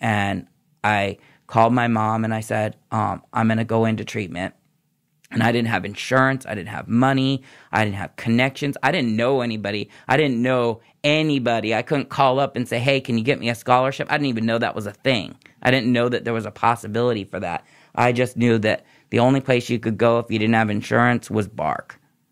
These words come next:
Right? And I was like, "Okay, I'm gonna go there." And I've been there once before. And I don't know, like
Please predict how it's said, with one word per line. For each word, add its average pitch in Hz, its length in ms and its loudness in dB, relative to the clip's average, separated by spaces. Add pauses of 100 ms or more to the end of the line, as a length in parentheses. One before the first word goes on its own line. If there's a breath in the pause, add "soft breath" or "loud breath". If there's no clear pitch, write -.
(140)
Right? 107 300 4
And 110 80 -2
I 101 120 0
was 104 140 -2
like, 85 200 -4
"Okay, 95 360 -2 (100)
I'm 104 100 -6
gonna 101 160 -8
go 110 280 2
there." 78 300 -6 (540 soft breath)
And 101 440 0
I've 98 280 -2
been 113 200 2
there 117 140 2
once 117 300 -2
before. 120 500 -2 (300)
And 98 480 -2 (840)
I 110 140 2
don't 110 160 2
know, 110 300 0
like 104 260 -6